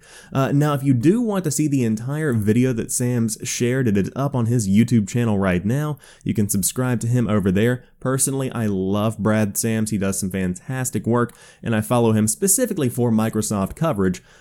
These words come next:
but I'm always pleased when something else pops up. Uh, but this is very significant because acquisitions are becoming a very, very large part of how platforms get exclusives.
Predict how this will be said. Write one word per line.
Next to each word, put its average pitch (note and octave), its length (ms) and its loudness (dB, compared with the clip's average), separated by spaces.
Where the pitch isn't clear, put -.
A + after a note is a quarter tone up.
but - 140 -6
I'm - 100 -4
always B2+ 300 2
pleased A#2+ 360 0
when G#2+ 200 2
something G2+ 320 0
else F#2+ 240 0
pops - 560 -4
up. C#3+ 320 -6
Uh, - 200 -6
but D#3+ 200 0
this C4 240 0
is D3+ 140 0
very D3+ 280 0
significant G#2+ 800 0
because C#3+ 420 0
acquisitions C#3 720 0
are G2+ 60 0
becoming A2 360 -2
a A2 100 0
very, G#2+ 420 0
very G#2+ 280 0
large F#2+ 420 0
part A2 320 -4
of A#2 160 -4
how C3+ 420 -4
platforms G#2+ 720 -2
get G#2 260 -2
exclusives. - 840 -2